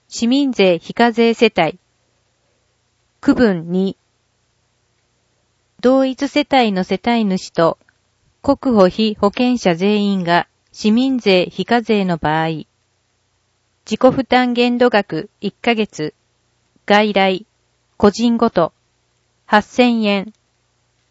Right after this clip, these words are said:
外来プラス入院。世帯単位、二万四千六百円。区分、一。同一世帯の世帯主と、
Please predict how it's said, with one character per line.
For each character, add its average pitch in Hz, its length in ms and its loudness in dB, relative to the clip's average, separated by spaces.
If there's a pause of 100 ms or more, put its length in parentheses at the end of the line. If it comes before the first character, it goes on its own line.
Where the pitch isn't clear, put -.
(280)
外 240 280 2
来 247 240 2
プ 262 100 0
ラ 240 140 2
ス 170 160 -4
入 185 260 0
院。 180 260 -4 (800)
世 - 240 -2
帯 247 180 0
単 226 340 -2
位、 165 120 -10 (960)
二 208 120 0
万 262 280 2
四 269 220 2
千 175 280 -2
六 165 240 0
百 214 300 -2
円。 147 200 -4 (1700)
区 269 140 2
分、 190 320 0 (200)
一。 190 440 -8 (1300)
同 262 220 2
一 269 240 -6
世 285 240 -4
帯 233 220 0
の 190 100 -2
世 - 220 -4
帯 226 220 0
主 185 240 -6
と、 160 240 -2